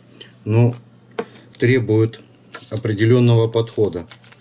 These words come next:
Вопрос состоит в том, как сделать опушку на тройник.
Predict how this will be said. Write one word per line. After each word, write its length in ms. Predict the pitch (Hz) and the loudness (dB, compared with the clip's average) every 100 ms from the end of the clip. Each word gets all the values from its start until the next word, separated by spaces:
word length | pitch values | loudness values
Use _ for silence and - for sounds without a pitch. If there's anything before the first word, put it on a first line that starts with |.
| - - - - - | -20 -20 -20 -20 -6
Вопрос 360 | 117 120 156 151 | -2 0 0 2
состоит 480 | 143 120 135 131 120 | -2 0 0 0 -2
в 100 | - | -4
том, 320 | 156 151 123 - | -2 -2 -4 -6
как 340 | 131 131 - - _ - | -4 -4 -8 -20 _ -16
сделать 520 | 87 104 127 117 113 | -6 0 2 2 0
опушку 600 | 110 123 127 - 95 90 - - - - - - | -4 -6 -8 -8 -8 -8 -12 -20 -20 -20 -20 -12
на 360 | 104 107 107 104 | -4 0 0 0
тройник. 540 | 104 120 113 104 95 | -2 0 0 0 -4